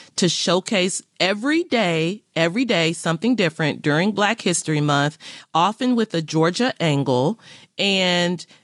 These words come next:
not to repeat over nine years is astounding. It's really great work that you do, Ernie, on this.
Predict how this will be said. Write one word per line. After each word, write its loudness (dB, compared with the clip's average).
not 0
to -2
repeat -2
over 2
nine 0
years 0
is -2
astounding. 0
It's -2
really 0
great -2
work -2
that -4
you 0
do, 0
Ernie, 0
on -2
this. -6